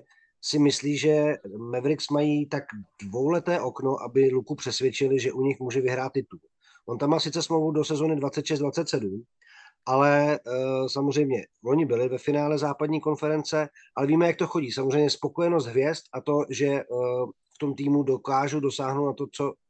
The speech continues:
je pro ně samozřejmě nejcennější, což je v N B A titul,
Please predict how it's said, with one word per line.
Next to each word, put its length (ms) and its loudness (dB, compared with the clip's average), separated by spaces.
je 100 -2
pro 160 0
ně 100 4
samozřejmě 280 0
nejcennější, 540 -2
což 220 -6
je 60 -4
v 40 -8
N 140 -8
B 120 -2
A 40 -4
titul, 400 -8